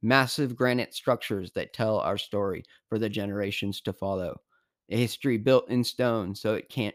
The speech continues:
be burnt or changed by the same criminals as before.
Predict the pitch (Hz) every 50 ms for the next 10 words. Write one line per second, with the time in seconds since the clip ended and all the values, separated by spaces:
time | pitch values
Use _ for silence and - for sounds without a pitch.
0 | - 104 110 113 98 85 117 117 113 - - - - - 120 117 - - 120 107
1 | 92 95 90 - - _ - - 95 95 101 101 - - 85 90 90 92 - -
2 | 98 95 92 92 87 87 80 - - - - 80 92 - - 87 - - 78 87
3 | - - -